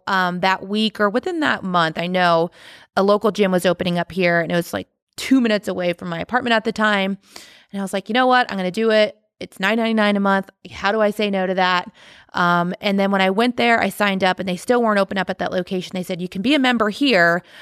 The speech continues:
um, but we're not gonna open up for a couple months, so you have to drive to our other location, which is thirty minutes away." And I was so determined. I was like, "Fine, whatever." And I made sure I drove thirty minutes to a gym every single day. So it just, it was the baby steps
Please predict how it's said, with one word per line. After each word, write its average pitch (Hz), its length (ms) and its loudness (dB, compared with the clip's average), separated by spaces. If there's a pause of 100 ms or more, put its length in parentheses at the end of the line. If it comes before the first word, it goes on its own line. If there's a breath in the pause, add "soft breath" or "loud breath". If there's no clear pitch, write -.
(240 loud breath)
um, 185 180 2
but 185 100 -2
we're 208 60 0
not 233 120 2
gonna 233 140 0
open 208 220 2
up 202 120 0
for - 100 0
a 190 40 0
couple 196 220 -4
months, 180 240 -2
so 202 100 0
you 190 160 0
have 202 140 0
to 202 80 -6
drive 190 220 2
to 190 100 -4
our 175 120 -2
other 254 160 0
location, 196 440 0
which 180 120 -6
is 185 100 -6
thirty 190 220 2
minutes 180 220 -2
away." 185 240 2
And 170 100 -2
I 196 40 0
was 202 160 0
so 190 200 4
determined. 202 480 0
I 190 60 4
was 185 140 0
like, 175 240 -2
"Fine, 160 400 -4
whatever." 165 420 -2 (220 loud breath)
And 196 100 -6
I 196 60 2
made 196 180 0
sure 202 140 0
I 185 40 4
drove 175 260 0
thirty 170 240 0
minutes 170 260 -6
to 180 60 -8
a 170 40 -6
gym 170 180 -10
every 185 200 -10
single - 240 -12
day. - 280 -12 (340 loud breath)
So 208 340 4
it 208 160 -2
just, - 340 0
it 214 120 -4
was 208 160 0
the 202 80 0
baby 180 380 0
steps - 600 -12